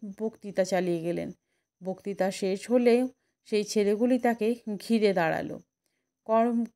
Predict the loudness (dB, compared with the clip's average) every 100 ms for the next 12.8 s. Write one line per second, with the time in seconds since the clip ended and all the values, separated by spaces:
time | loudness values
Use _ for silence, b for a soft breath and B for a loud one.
0 | _ 4 4 6 2 2 0 2 4 4
1 | 4 2 4 4 6 4 4 4 4 2
2 | 4 6 8 6 2 2 4 2 -2 _
3 | _ _ _ -2 0 0 0 -2 0 -2
4 | -2 -6 -4 -4 -4 -4 -4 -8 _ _
5 | _ _ _ _ _ _ _ -10 0 4
6 | 4 0 -12 _ _ _ 0 4 4 4
7 | 4 0 -2 0 2 2 -6 _ _ _
8 | 0 0 -2 -8 -4 -2 0 0 0 0
9 | -6 -6 -8 -10 _ _ _ -6 -4 -4
10 | 0 2 2 2 0 -2 _ -8 -4 -2
11 | -2 -2 -4 -4 -4 -2 0 0 -2 -4
12 | -10 -8 -10 -8 -10 -14 -12